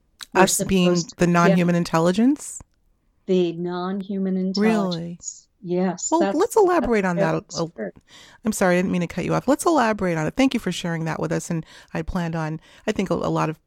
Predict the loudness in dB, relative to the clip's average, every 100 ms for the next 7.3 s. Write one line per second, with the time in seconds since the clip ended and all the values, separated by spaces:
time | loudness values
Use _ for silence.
0 | -6 -6 -4 -4 -2 -2 -2 -4 -4 -4
1 | -4 -4 -4 -4 -6 -4 0 2 2 0
2 | -2 -4 -6 -6 -8 -8 -6 -6 -6 -6
3 | -4 -6 -6 -10 -10 -12 -10 -8 -6 -6
4 | -6 -6 -4 -4 -4 -6 -10 -20 -8 0
5 | 2 2 -2 -12 -20 -8 -2 0 2 2
6 | 0 -2 -4 -2 -2 -4 -6 -6 -6 -6
7 | -8 -10